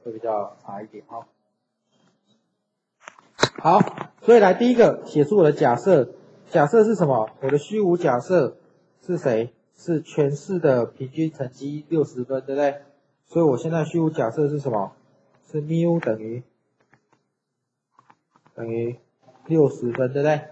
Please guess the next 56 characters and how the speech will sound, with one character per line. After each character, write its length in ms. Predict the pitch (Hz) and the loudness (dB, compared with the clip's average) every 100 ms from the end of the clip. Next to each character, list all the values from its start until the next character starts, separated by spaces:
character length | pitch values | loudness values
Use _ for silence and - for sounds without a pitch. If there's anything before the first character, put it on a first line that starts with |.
| _ _ _ _ _ | _ _ _ _ _
好， 180 | 160 | 4
我 100 | 170 | 6
的 80 | 180 | 8
对 160 | 180 226 | 8 8
立 140 | 226 | 8
假 160 | 190 156 | 4 4
设 160 | 196 | 4
是 100 | 190 | 0
什 60 | 175 | 2
么？ 300 | 139 110 - _ _ _ _ | 2 0 -4 _ _ _ _
对 80 | 175 | -2
立 140 | 180 | 0
假 180 | 175 131 | 4 2
设 160 | 175 160 | 2 -2
是 100 | 165 | -4
说 300 | 156 170 165 | 0 2 2
它 160 | 170 | 4
有 120 | 175 123 | 2 2
差 300 | - 156 165 | 0 2 4
异， 220 | 175 131 - _ _ - | 2 -4 -14 _ _ 2
但 120 | 185 | 4
是 80 | 202 | 6
我 120 | 151 | 6
不 80 | 151 | 4
知 80 | 196 | 2
道 80 | |
它 100 | 170 | 2
的 100 | 170 | 0
差 280 | 156 170 170 | 0 2 2
异 80 | 175 | 2
是 180 | 151 170 | -2 -4
好 260 | 139 117 107 | 0 -2 0
还 180 | 120 | -4
是 360 | 135 170 156 120 - - - _ _ _ _ _ | -2 2 2 2 -6 -20 -20 _ _ _ _ _
不 120 | - 151 | -2 0
好， 320 | 131 101 - | 2 0 0
所 120 | 151 | 0
以 20 | |
就 80 | 151 | 0
不 140 | 143 | -2
等 240 | 160 117 110 | -2 -4 -4
于 40 | |
六 240 | 131 147 123 | -2 -2 -2
十， 220 | - 101 101 - | -8 -20 -20 -10
这 60 | 143 | -10
样 80 | 127 | -8
可 80 | 135 | -10
以 80 | |
吗？ 280 | 127 120 - - _ _ _ | -8 -10 -12 -20 _ _ _
好， 200 | 123 117 | -12 -8
mu 180 | 143 143 | -6 -6
不 80 | |
等 120 | 143 113 | -8 -6
于 40 | |
六 200 | 139 135 | -2 -2
十。 200 | 127 - | -4 -14